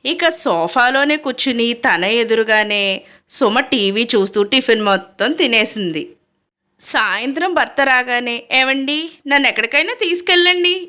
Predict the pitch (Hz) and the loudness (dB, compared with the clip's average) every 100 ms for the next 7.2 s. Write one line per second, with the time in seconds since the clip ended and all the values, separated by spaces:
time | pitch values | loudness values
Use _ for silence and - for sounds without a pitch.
0 | - 269 247 254 254 294 311 302 302 277 | -4 -2 0 2 2 4 2 0 -2 -4
1 | 302 302 285 285 285 302 339 311 294 294 | -4 -4 0 2 2 2 2 0 -2 -4
2 | 285 294 _ _ _ _ _ _ - 233 | -4 -6 _ _ _ _ _ _ -8 -6
3 | 277 453 277 214 196 170 151 - _ _ | -4 0 0 -2 -6 -8 -12 -18 _ _
4 | _ _ 262 240 185 208 214 220 202 190 | _ _ -6 -6 0 2 2 2 0 -2
5 | - 359 294 220 226 214 196 202 240 370 | -4 0 0 0 -2 -4 -2 0 2 2
6 | 349 247 208 214 214 202 214 403 - 185 | 2 0 0 -2 0 -2 -6 -4 -4 -4
7 | - 165 | -2 -4